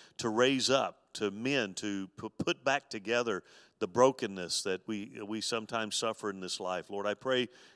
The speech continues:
you'll bring healing to those online tonight. I pray, Father, that you will be in all the ministries that are on campus tonight, that you would be lifted high and exalted in all things that are done. Uh, Father, we pray for revival in our land.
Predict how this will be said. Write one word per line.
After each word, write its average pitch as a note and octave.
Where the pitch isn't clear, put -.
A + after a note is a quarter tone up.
you'll A#2
bring A2+
healing D3
to A#2
those A#2+
online A#2
tonight. B2+
I G2+
pray, A2
Father, A2+
that G2+
you A2+
will G2+
be B2
in A2+
all A#2
the A2
ministries B2+
that G#2+
are G#2+
on F#2+
campus B2+
tonight, A2+
that A2+
you G#2
would G#2+
be G2+
lifted C3
high A#2
and G2+
exalted G#2+
in G2+
all A2+
things A#2
that G2
are F#2
done. A#2+
Uh, -
Father, A2
we G#2
pray A#2+
for G#2+
revival B2
in A#2
our G#2
land. C#3+